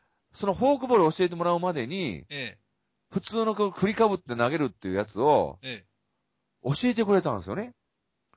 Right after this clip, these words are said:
Speaker 2: え、普通の投げ方をですか？
Speaker 1: うん、だから普通の投げ方も、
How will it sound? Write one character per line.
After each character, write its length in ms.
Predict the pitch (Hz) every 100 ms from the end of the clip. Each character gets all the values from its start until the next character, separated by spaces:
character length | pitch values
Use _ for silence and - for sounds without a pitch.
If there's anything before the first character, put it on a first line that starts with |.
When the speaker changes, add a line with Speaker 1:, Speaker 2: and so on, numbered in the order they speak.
| _
Speaker 2:
え、 80 | 170
普 220 | 151 -
通 160 | - 165
の 120 | 156
投 100 | 143
げ 100 | 139
方 220 | 127 127
を 20 |
で 60 | 98
す 80 | -
か？ 100 | - _ _
Speaker 1:
う 120 | 147 147
ん、 20 |
だ 100 | 185
か 80 | 139
ら 60 |
普 80 | 185
通 140 | 233
の 120 | 247 240
投 80 |
げ 80 | 240
方 220 | 233 233 233 175 175 170 165
も、 280 | 240 202